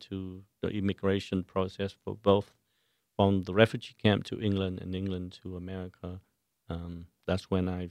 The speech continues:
felt God really, um, used the experience to build the person that I, I am. And, and, and really, I think God is planning for me to, to do something maybe in the future in which I don't know what they are. So silent kind of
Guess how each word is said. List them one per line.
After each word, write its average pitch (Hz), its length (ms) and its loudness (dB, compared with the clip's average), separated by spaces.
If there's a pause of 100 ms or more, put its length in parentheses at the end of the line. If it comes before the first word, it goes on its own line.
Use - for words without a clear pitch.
(120)
felt 95 260 4 (600)
God 101 240 8
really, 110 340 4 (600)
um, 92 320 2
used 151 680 4
the 107 240 8
experience 110 800 4
to 101 220 -4 (100)
build 104 300 8
the 98 80 -4
person 104 400 -10
that 98 140 -4
I, 98 200 -4
I 90 240 -10 (160)
am. 90 220 -12
And, 90 220 -10 (460)
and, 90 160 -2
and 90 240 -6
really, 104 300 -2 (180)
I 104 100 -4
think 107 280 -8
God 98 240 4
is - 160 -6 (100)
planning 101 360 0
for 98 180 4
me 95 180 4
to, 95 280 -8 (100)
to 101 80 0
do 104 140 2
something 104 680 0 (300)
maybe 101 240 4
in 95 60 0
the 95 60 -6
future 95 400 -6
in 107 120 -4
which 87 200 -8
I 90 80 -6
don't 92 220 -8
know 92 100 -8
what 90 200 -10
they 92 180 -8
are. 87 200 -16 (140)
So 92 200 -14 (260)
silent 120 480 -2 (140)
kind 90 100 -6
of 95 60 -12